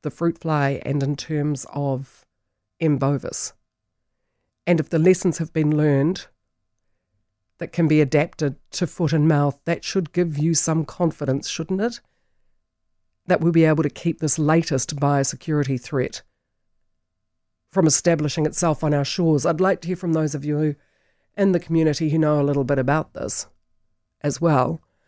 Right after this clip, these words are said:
Uh, have the lessons learned from M. bovis, are they enough to prepare and prevent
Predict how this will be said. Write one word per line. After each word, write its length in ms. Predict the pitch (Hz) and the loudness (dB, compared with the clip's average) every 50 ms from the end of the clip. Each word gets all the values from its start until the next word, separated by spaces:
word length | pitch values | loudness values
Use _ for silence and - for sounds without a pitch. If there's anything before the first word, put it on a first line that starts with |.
| _ _ _ _ _ _ _ - | _ _ _ _ _ _ _ -2
Uh, 280 | 165 156 151 151 151 - - - _ _ _ _ _ _ _ _ _ _ _ _ _ - | 2 4 4 4 2 0 -2 -8 _ _ _ _ _ _ _ _ _ _ _ _ _ -4
have 260 | - - 208 202 202 | 0 2 2 4 4
the 100 | - 196 | 2 4
lessons 460 | 185 175 175 160 - 175 160 151 - | 4 4 2 2 2 0 0 0 0
learned 280 | 160 160 160 151 143 - | 0 2 2 2 0 0
from 200 | - 131 147 - - | -2 -4 -4 -2 0
M. 180 | 165 160 160 143 | 0 0 2 2
bovis, 580 | 131 139 139 127 127 - - - - - - - _ _ _ _ _ _ _ _ _ _ _ _ _ _ _ _ _ _ _ _ _ _ _ _ _ _ _ _ _ _ _ _ _ _ _ _ _ _ _ _ _ _ _ _ _ _ _ - | 2 2 2 0 0 -2 -4 -4 -4 -6 -8 -12 _ _ _ _ _ _ _ _ _ _ _ _ _ _ _ _ _ _ _ _ _ _ _ _ _ _ _ _ _ _ _ _ _ _ _ _ _ _ _ _ _ _ _ _ _ _ _ 0
are 160 | 175 175 170 | 2 2 4
they 200 | 165 170 170 165 | 4 2 2 2
enough 500 | 156 147 160 160 147 143 143 - - _ _ - | 2 2 2 2 2 0 -2 -6 -12 _ _ -8
to 500 | - - 175 151 147 143 143 139 143 - _ _ _ _ _ _ _ _ _ _ _ _ _ _ _ _ _ _ _ _ _ _ _ _ _ _ _ _ _ _ _ _ _ _ _ _ _ _ _ _ _ _ _ _ | -4 0 2 2 4 2 2 0 -2 -4 _ _ _ _ _ _ _ _ _ _ _ _ _ _ _ _ _ _ _ _ _ _ _ _ _ _ _ _ _ _ _ _ _ _ _ _ _ _ _ _ _ _ _ _
prepare 800 | - - 190 165 - - - 202 190 180 170 160 156 156 - - _ - | -2 0 0 2 2 2 2 4 6 6 6 6 4 2 0 -2 _ 0
and 640 | 147 147 143 143 147 151 147 143 147 143 - - - - _ _ _ _ | 2 4 4 6 6 4 4 2 2 0 0 -2 -4 -6 _ _ _ _
prevent 720 | _ - - 180 139 135 165 175 147 123 135 - - - - | _ 0 2 2 4 4 4 6 6 4 2 0 -2 -2 -4